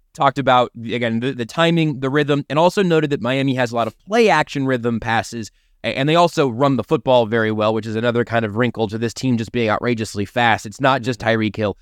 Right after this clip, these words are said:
It's not just Tyreek Hill and Jaylen Waddle. It's not just the passing game altogether. They can do it on the ground and through the air.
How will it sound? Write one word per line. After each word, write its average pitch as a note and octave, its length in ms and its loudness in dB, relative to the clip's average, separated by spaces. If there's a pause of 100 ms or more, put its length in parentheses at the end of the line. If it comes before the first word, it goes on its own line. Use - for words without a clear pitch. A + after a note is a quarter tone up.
(140)
It's - 80 -20
not C#3 160 2
just C3+ 140 -2
Tyreek A#2+ 280 0
Hill A2+ 160 0
and G#2+ 120 0
Jaylen G#2+ 240 0
Waddle. G2+ 320 0 (160)
It's C3 160 -4
not D3 240 4
just B2+ 360 0
the B2+ 100 0
passing B2+ 420 -4
game A#2 180 2
altogether. G#2+ 540 0
They G2 100 0
can G#2 140 -2
do G#2 100 -2
it A2 80 0
on A2 200 0
the A2 60 -4
ground G#2+ 280 -2
and G#2 260 -4
through G#2 140 -6
the G#2+ 180 -2
air. A#2 200 -4